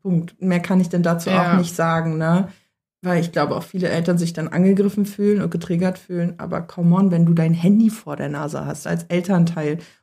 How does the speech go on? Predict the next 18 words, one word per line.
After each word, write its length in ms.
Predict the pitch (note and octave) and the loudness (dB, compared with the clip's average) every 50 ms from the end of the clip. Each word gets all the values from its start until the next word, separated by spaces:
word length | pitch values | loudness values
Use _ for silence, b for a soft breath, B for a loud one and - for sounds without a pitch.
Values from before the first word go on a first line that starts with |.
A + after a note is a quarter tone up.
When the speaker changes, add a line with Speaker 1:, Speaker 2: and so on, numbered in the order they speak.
| B - | B -6
Speaker 1:
und 160 | F#3 F3+ F3+ | -6 -2 0
dein 280 | E3+ E3+ F3 E3+ E3+ - | 2 4 4 2 0 -4
Kind 380 | - - C4 D4 E4+ - - - | -2 0 0 0 0 -2 -4 -2
anschreist 680 | - A3 A3+ A3+ - - - - D3+ D3+ E3 E3 - | 0 2 2 2 0 -2 -6 -4 -2 -2 -2 -2 -2
dafür, 260 | F3+ F#3+ G#3+ - G3+ | -2 -2 -2 -2 -2
dass 180 | E3+ E3 E3 E3+ | -4 -4 -2 -2
es 160 | E3 E3 - - | -4 -6 -6 -4
unachtsam 720 | - A3+ B3+ G3+ - - E3 E3+ - _ - D3 D3+ D3 - | 0 0 0 0 0 -6 -10 -12 -12 _ -10 -8 -8 -6 -6
ist, 180 | E3+ - - - | -8 -10 -6 -4
du 180 | C4+ E4 - | -4 -2 0
aber 180 | - G#3 G#3+ G3+ | 2 2 2 2
eigentlich 340 | - F3 F#3+ - F#3+ F3 - | 0 0 0 0 -2 -4 -4
gerade 260 | - E3+ E3+ E3 E3+ | -2 0 2 2 2
selbst 380 | E3 E3+ F#3 G#3 A#3 - - - | 4 4 2 0 0 -2 -4 -8
die 60 | C4 A#3+ | -6 -4
unachtsame 580 | - F3+ E3+ D#3+ E3+ - - D#3+ D#3 D#3+ E3+ E3 | -2 0 0 0 -2 -4 -4 -4 0 0 0 0
Person 560 | E3+ - F3 E3+ E3+ E3+ E3 D#3+ D#3+ D#3+ C#3+ | 0 0 0 0 2 2 2 2 2 0 -2
bist 600 | C#3+ E3+ F3+ C4 D4+ - - - _ - - | 0 0 0 0 0 -4 -6 -12 _ -20 -20